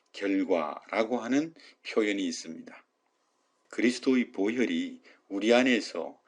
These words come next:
발생시키는 정말 중대하고 쾌락적인 결과가 있습니다. 이 결과는 오늘과 영원에 걸쳐서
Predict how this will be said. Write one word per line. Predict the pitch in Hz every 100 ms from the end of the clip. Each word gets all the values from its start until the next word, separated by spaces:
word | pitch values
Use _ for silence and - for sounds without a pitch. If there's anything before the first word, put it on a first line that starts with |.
| _ _
발생시키는 | - 113 - 123 113 - - - 87 92 80 - - - -
정말 | - 82 82 120 143
중대하고 | - 110 113 113 123 107 107 - 113
쾌락적인 | - - 143 135 - 120 113 107
결과가 | - 87 85 92 117
있습니다. | 95 - 80 73 69 65 - _ _ _ _ _ _ _ _ _
이 | 135 131
결과는 | - 117 127 117 82 - - _ _ _ - _
오늘과 | 110 123 123 107 95 101 101 90
영원에 | 78 82 107 147 123
걸쳐서 | 98 92 - 87 - 76 82 85